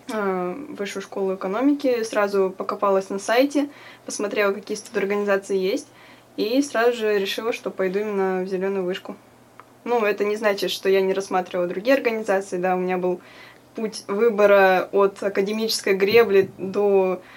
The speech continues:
чего угодно там, <laughs> до клуба шахматного, но вот остановилась на экологической студорганизации.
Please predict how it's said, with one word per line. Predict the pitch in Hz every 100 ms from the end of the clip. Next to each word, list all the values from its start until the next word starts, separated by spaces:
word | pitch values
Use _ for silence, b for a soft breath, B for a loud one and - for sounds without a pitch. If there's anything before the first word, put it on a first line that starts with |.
| B B -
чего | - 208 208
угодно | 202 233 214
там, | 196 196 202 269 B B B -
<laughs> | 392 - - - 571
до | - - -
клуба | 285 240 277 233
шахматного, | 269 285 226 233 220 214 208 208 208 -
но | - 226 233 226 214
вот | 202 202
остановилась | 208 208 196 202 220 214
на | 190 190
экологической | 190 202 196 196 - 190
студорганизации. | - 190 190 190 190 190 - 277